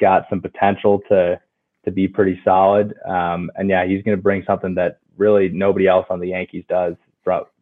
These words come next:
from a bat, you know, just puts the ball in play. Um,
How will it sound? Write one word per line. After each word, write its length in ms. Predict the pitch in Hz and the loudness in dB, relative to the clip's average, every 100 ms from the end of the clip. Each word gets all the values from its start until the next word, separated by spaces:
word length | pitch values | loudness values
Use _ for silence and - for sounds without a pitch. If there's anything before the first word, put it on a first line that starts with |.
| - | -2
from 200 | 123 131 | 2 4
a 60 | |
bat, 400 | 92 104 101 - - | 4 4 2 0 -10
you 160 | 98 95 | -10 -6
know, 200 | 90 92 | -6 -8
just 160 | - - | -10 -2
puts 160 | 113 - | -2 -2
the 80 | 95 | -2
ball 240 | 101 98 | 2 2
in 80 | 95 | 2
play. 340 | - 101 95 - - - _ _ - | 2 4 4 0 -14 -20 _ _ -4
Um, 440 | 95 90 85 87 | 0 0 -2 -4